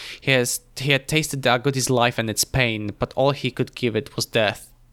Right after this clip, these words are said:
If he had not gone near it, Galt might have never noticed it. It might have lived. He hugged himself, trembling, feeling sick.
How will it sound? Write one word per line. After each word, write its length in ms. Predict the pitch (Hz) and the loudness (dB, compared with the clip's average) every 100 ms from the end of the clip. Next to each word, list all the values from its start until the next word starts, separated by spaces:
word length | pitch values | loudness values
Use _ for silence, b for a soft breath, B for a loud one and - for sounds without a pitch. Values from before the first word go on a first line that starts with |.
| _ _ | _ _
If 120 | 135 | 0
he 60 | 127 | 2
had 140 | 135 | 2
not 220 | 156 151 | 0 0
gone 380 | 139 143 135 120 | 2 2 2 0
near 340 | 107 120 131 120 | -2 0 2 2
it, 280 | 107 - - | 0 -4 0
Galt 260 | 127 131 | 2 2
might 140 | 131 127 | 0 0
have 100 | 117 | 0
never 260 | 123 117 | 0 0
noticed 380 | 113 110 - 107 | 0 -2 -2 -4
it. 160 | 98 - | -6 -6
It 80 | 120 | -2
might 140 | 123 127 | 0 0
have 200 | 135 127 | 0 0
lived. 380 | 113 104 - - _ _ - | 0 0 -6 -20 _ _ -2
He 100 | 139 | 2
hugged 240 | 143 139 | 2 2
himself, 560 | 139 127 - 117 107 - | 0 0 2 2 0 -2
trembling, 560 | - 123 110 104 101 - | -2 0 0 -2 -4 -6
feeling 320 | - 113 107 | -2 -2 0
sick. 460 | - 98 - - | 0 0 -4 -14